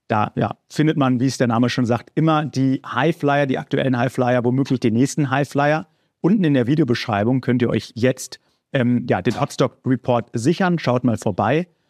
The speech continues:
Und auch bei Börse Online ist was passiert, denn wir haben den ersten Aktienreport herausgebracht. Wenn Sie wissen wollen, welche fünf K I und Kryptoaktien jetzt historische Kaufchancen bilden, bieten und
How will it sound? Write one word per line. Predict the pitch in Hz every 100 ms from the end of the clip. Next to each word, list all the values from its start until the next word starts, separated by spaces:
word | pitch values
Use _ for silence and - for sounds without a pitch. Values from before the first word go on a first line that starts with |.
| _ _
Und | 175 240 -
auch | 143
bei | 151
Börse | 131 151
Online | 156 196 185
ist | 127
was | 127 117
passiert, | 120 113 123 113
denn | 120 117
wir | 120 180
haben | 117 117 151
den | 131 117
ersten | 135 135 - -
Aktienreport | 175 - 185 143 - 120 -
herausgebracht. | 113 104 104 117 110 120 - - _ _
Wenn | -
Sie | 127 147
wissen | 208 165
wollen, | 117 104 101
welche | 135 185 196 185 -
fünf | - 190 208 -
K | - 135
I | 175 -
und | 147
Kryptoaktien | - 180 - 127 127 - 123 110 107 _ _
jetzt | - 156 - -
historische | 135 - 165 185 175
Kaufchancen | 131 151 170 - 135 110 120 120 -
bilden, | 113 135 143 151 180 - _ _ _
bieten | 139 165 185 190 -
und | 175 220